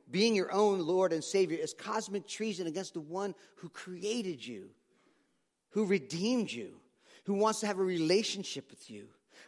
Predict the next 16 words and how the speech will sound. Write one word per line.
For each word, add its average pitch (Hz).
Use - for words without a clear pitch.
But 185
sin 269
has 202
wreaked, 220
wreaked 214
havoc 220
in 190
our 202
lives 208
and 185
in 202
our 190
world 214
and 180
in 214
our, 196